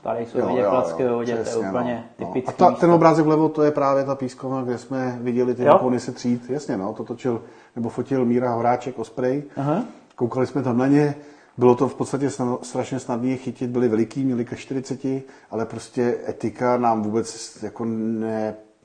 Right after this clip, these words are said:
Speaker 2: ani ne-, nepřinesla myšlenku na to, kde my chytit.
Speaker 1: Hmm,
Speaker 2: Prostě
Speaker 1: hmm, hmm.
Speaker 2: byli tam, hlídali, nebo ne, hlídali, ale byli
Speaker 1: Tady
Speaker 2: v
Speaker 1: je,
Speaker 2: tom aktu.
Speaker 1: tady je asi nejlíp vidět ta pentle, podle mě,
Speaker 2: Jo,
Speaker 1: na tom
Speaker 2: jo.
Speaker 1: obrázku vlevo.
Speaker 2: A je vidět,
Speaker 1: Taková,
Speaker 2: že to je taky mělce.
Speaker 1: taková punčocha natažená, jasně,
Speaker 2: No,
Speaker 1: taky,
Speaker 2: no.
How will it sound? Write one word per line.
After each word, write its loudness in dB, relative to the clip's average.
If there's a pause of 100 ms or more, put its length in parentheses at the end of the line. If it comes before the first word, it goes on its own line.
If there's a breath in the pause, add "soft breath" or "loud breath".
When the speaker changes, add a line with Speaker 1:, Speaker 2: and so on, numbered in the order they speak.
(320)
Speaker 2:
ani 0
ne-, 2
nepřinesla -2
myšlenku -4
na -4
to, -4
kde -4
my -4
chytit. -10 (160)
Speaker 1:
Hmm, 0
Speaker 2:
Prostě -4
Speaker 1:
hmm, -8
hmm. -8 (220)
Speaker 2:
byli 2
tam, 2
hlídali, -2
nebo -4
ne, -4 (100)
hlídali, -2
ale -2
byli -2
Speaker 1:
Tady 4
Speaker 2:
v 8
Speaker 1:
je, 8
Speaker 2:
tom 0
aktu. -6
Speaker 1:
tady 2
je 6
asi 0
nejlíp 0
vidět 0
ta 2
pentle, 0
podle -4
mě, -4
Speaker 2:
Jo, -2
Speaker 1:
na 0
tom 2
Speaker 2:
jo. 0
Speaker 1:
obrázku 2
vlevo. 4 (160)
Speaker 2:
A 0
je 4
vidět, 6
Speaker 1:
Taková, 8
Speaker 2:
že 10
to 2
je 2
taky 0
mělce. -2 (200)
Speaker 1:
taková 12
punčocha 2
natažená, 4
jasně, 2
Speaker 2:
No, -6
Speaker 1:
taky, 2 (280)
Speaker 2:
no. -12